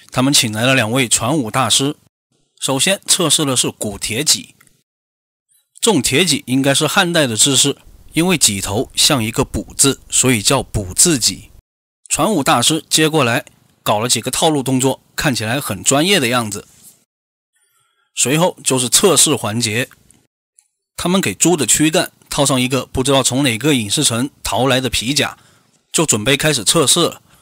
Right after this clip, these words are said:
这妥妥的在黑中国古代的军事科技水平啊！汉代的皮甲跟盔甲又不是没有出土文物，是这个模样吗？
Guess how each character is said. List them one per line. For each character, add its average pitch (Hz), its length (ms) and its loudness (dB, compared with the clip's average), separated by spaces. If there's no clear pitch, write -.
这 175 160 0
妥 190 240 0
妥 143 160 -4
的 113 120 -4
在 147 160 0
黑 160 200 -2
中 147 200 2
国 135 140 2
古 107 180 -6
代 127 140 -2
的 113 80 -6
军 143 180 0
事 139 140 0
科 156 180 -2
技 151 140 0
水 107 180 -2
平 101 240 -8
啊！ 120 120 -8
汉 202 200 0
代 202 140 2
的 139 60 -4
皮 151 240 2
甲 151 180 0
跟 147 160 0
盔 185 220 2
甲 147 260 -2
又 147 140 2
不 139 80 -2
是 131 100 2
没 127 80 0
有 113 140 -2
出 160 200 -2
土 107 180 -6
文 113 180 -2
物， 139 120 -2
是 185 220 4
这 160 120 2
个 147 80 2
模 131 220 0
样 135 160 2
吗？ 127 160 -4